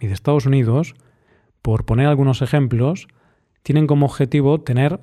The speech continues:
alrededor de un dos por ciento de inflación anual. Para controlar la inflación tienen el Banco Central y este se encarga de gestionar la cantidad de dinero en circulación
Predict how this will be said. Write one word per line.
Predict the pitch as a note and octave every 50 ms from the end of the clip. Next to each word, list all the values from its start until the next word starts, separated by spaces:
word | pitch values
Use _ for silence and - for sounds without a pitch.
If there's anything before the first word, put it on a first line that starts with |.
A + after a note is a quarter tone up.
| - _ _
alrededor | - - A2+ A2 G2+ G#2 A2+ A2+ A#2+ B2 C#3 D3+ F3+ F#3 D#3+ A#2
de | F#2+ B2
un | B2+ C#3 C#3+ C3
dos | B2+ C#3 C#3+ -
por | - - C3 A2+ A2+
ciento | - - C3 C3 B2+ A#2+ B2+ C#3 E3+ A3 - - -
de | B2 A2 A#2
inflación | A2+ G#2 - A#2 G#2+ - - C3+ C3+
anual. | B2+ A#2 G#2 F#2 F2 E2 - _ _ _ _ _ _ _ _ _ _ -
Para | - B2+ A#2+ A#2+ A2+
controlar | - B2 B2 A#2 A2 A#2 A#2 A#2+ C3 C3+ B2
la | A#2 A2+
inflación | A2 G2 - A#2 A2+ - - C#3+ D3 D3+ D#3
tienen | D3+ C3+ B2 A#2+ A#2+
el | A#2 A#2 A2
Banco | A#2 A#2 - A#2+
Central | G#2 A2 A2 A2+ A2 C#3+ C3+ B2+ A#2 D#3 G3 - - _ _ _ _ _ _ _ _ _ -
y | - C#3
este | C#3+ C#3 - D3
se | C3 C#3+
encarga | C3+ - C#3+ C#3 C3+ D3 D#3
de | C#3 C3+
gestionar | - - A#2 - - A2+ A#2 B2 B2
la | C3+ B2 A#2+
cantidad | - A#2 A2 G#2+ A#2 A#2+
de | A#2+ A#2+
dinero | A#2+ A#2+ B2+ B2+ A#2+ A2+ - -
en | C3+ B2+
circulación | B2 - B2 - - D3+ D3 C#3 B2+ - C#3 B2+ A#2 A2+ C3+ D#3